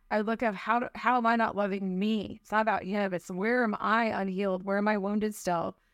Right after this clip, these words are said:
Where am I, you know, where do I have friction that I'm creating it with him? So it's interesting, the more vulnerable you became, the bigger you dream, and the parts that are hardest in your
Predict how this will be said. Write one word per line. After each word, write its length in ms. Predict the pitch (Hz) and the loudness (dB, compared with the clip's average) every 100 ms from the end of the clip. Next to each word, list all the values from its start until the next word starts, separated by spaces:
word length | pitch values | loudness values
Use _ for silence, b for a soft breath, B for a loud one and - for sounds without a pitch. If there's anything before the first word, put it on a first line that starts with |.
| _ | _
Where 220 | 190 220 226 | -2 2 2
am 100 | 196 | 2
I, 280 | 196 214 | 2 0
you 260 | 220 202 220 | 0 0 0
know, 280 | 196 180 - | 2 -2 -4
where 260 | - 220 214 | -2 0 2
do 120 | 202 | 2
I 120 | 196 | 0
have 240 | 208 196 - | 0 -2 -6
friction 500 | - - - - - | -10 -8 -10 -12 -6
that 120 | 185 | -2
I'm 100 | 190 | -2
creating 320 | - 190 190 | 0 -2 0
it 80 | 180 | -2
with 100 | - | -8
him? 280 | 165 - 180 _ _ _ | -10 -12 -12 _ _ _
So 200 | - 233 | 0 2
it's 160 | 190 | 2
interesting, 500 | 247 247 277 - 208 | 0 0 -2 0 0
the 80 | 190 | 2
more 340 | 185 190 196 190 | 0 2 0 0
vulnerable 400 | 196 190 185 185 | -2 -2 0 -2
you 80 | |
became, 320 | 175 - 190 170 | -2 -2 -2 -2
the 60 | |
bigger 320 | 170 202 185 | 0 0 0
you 180 | 175 170 | -2 -2
dream, 340 | 165 180 180 170 | -2 0 0 -2
and 80 | |
the 60 | 160 | -4
parts 360 | - - - - | -4 -6 -8 -4
that 200 | 185 170 | -2 -2
are 100 | 156 | -2
hardest 560 | 208 196 185 214 - | 0 0 -2 -6 -6
in 100 | 170 | -4
your 240 | 160 156 | -4 -6